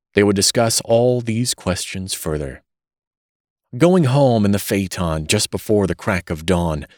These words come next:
when the first bees were humming and the fading moon glimmered in the cool dew,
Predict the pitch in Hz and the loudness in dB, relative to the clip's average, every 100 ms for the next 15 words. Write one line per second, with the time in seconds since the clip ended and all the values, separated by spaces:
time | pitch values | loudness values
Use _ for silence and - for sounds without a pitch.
0 | _ - 110 - 135 123 123 123 120 101 | _ -4 -2 0 0 0 -2 0 0 0
1 | 90 92 - 110 92 85 76 _ - 101 | -2 -2 -2 -2 -2 -4 -8 _ -8 -6
2 | 98 131 120 104 98 98 104 98 87 87 | -4 0 0 2 0 0 0 0 -2 -4
3 | 107 127 117 92 85 85 85 _ - 120 | -4 -2 0 0 0 -2 -6 _ -6 -2
4 | 113 90 80 87 104 90 82 | 0 -2 -4 -8 -10 -8 -10